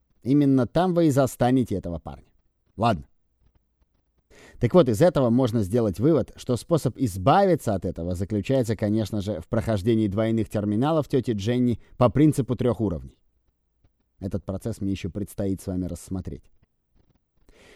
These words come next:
Мы создаем двойные терминалы тете, расставляем их так, чтобы они стояли лицом друг к другу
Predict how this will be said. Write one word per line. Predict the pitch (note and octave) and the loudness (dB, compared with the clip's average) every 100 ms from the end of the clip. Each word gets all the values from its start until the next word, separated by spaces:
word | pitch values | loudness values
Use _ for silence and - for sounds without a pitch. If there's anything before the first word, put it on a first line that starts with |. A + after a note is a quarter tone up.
| - | 0
Мы | D#3+ | 2
создаем | C#3+ C3 D#3 D#3 A2+ | 2 4 4 4 4
двойные | B2 C3+ A#2+ | 2 4 2
терминалы | G#2 A2+ A#2 A#2 G2 F2+ | 2 0 0 0 0 2
тете, | F3+ G3 G3+ G3 | 2 4 4 2
расставляем | A#2 A2+ - C3 C#3 B2 G#2+ | -2 -4 0 2 4 2 0
их | G2+ | -2
так, | - C3+ - | 0 0 0
чтобы | A2 G2 | -2 -2
они | G#2 A2 | -2 -2
стояли | - A#2 A2 G2 | -2 0 0 0
лицом | G#2+ - A#2+ F#2 | -2 -2 -2 -2
друг | G#2 F#2+ | -4 -4
к | |
другу | G#2+ G3 A3 G#3 | 2 2 4 2